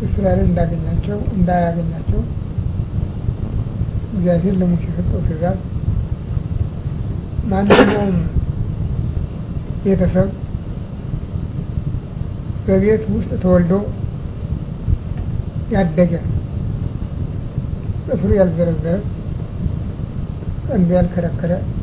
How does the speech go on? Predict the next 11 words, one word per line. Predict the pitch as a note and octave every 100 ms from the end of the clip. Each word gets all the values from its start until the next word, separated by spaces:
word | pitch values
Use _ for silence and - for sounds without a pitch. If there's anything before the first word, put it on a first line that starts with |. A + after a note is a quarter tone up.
| - - - - - - - - - -
ዓመት | G#3+ F#3 F#3
የሆነው | F3+ E3+ F3 E3+
ጠቦት | - F3 F3+ E3+
በ-፣ | E3 E3 D#3 - -
በግ | E3+ E3+ - - - - - - - - - - - - - - - - - - - - - - - - - - - - - - - - - - - - G3
በአንድ | F#3+ G#3+ G3+ F#3
ቀን | - B2 - - - - - - - - - - - -
የሚያልቅ | F#3+ F3+ F3 D3 - - - -
በአንድ | - F#3+ F3+ E3+
ራት | E3 D#3
ብቻ | E3 F3